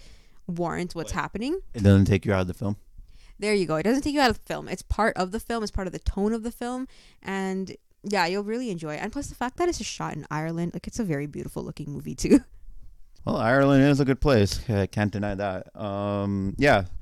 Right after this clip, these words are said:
Speaker 2: next movie on, mm, on the list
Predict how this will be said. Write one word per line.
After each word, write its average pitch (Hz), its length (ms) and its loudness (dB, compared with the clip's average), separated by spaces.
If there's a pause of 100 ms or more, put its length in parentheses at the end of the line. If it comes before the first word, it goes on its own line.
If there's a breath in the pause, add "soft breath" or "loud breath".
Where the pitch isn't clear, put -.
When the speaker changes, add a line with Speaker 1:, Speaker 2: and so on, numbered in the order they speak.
(260 loud breath)
Speaker 2:
next 120 300 -6
movie 135 560 2 (480)
on, 107 640 0 (200)
mm, 92 440 -6
on 95 220 -2
the 92 100 -2
list 139 420 -2